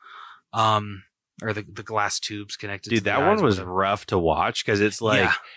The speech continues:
Speaker 2: the eyeball started, like, changing color and then it went out of his head. I'm like,
Speaker 1: Yeah.
Speaker 2: "Ah, ah."
Speaker 1: Like, that,
Speaker 2: <laughs>
Speaker 1: that actually,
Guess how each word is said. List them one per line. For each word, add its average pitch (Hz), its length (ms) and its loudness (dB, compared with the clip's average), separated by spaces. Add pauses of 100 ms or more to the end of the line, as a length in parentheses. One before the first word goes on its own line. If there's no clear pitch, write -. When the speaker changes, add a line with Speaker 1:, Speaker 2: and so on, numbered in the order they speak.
(160)
Speaker 2:
the 131 200 0
eyeball 139 440 2
started, 120 300 0
like, 107 160 2
changing 104 440 0
color 107 460 2
and 87 100 2
then 85 140 -6 (400)
it 107 160 -2
went 104 240 0
out 95 200 0
of 90 80 0
his 87 140 -6
head. 95 220 2
I'm 90 100 0
like, 90 140 2
Speaker 1:
Yeah. 147 80 2
Speaker 2:
"Ah, 143 420 2
ah." 214 480 2
Speaker 1:
Like, 143 320 0 (160)
that, 147 400 2
Speaker 2:
<laughs> - 20 -8
Speaker 1:
that 151 380 2
actually, 147 480 -2